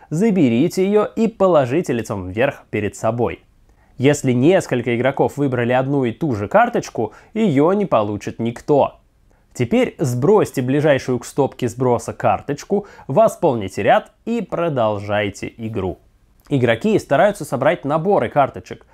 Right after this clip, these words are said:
но поторопитесь, ведь раунд закончится, как только хотя бы один из игроков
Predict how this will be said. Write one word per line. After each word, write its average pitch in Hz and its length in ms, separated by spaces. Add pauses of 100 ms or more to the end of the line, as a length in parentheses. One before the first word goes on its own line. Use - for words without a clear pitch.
(180)
но 117 340
поторопитесь, 135 880 (120)
ведь 156 240
раунд 135 380
закончится, 147 640
как 120 180
только 165 320
хотя 185 480
бы 190 260
один 160 600
из 120 260
игроков 107 520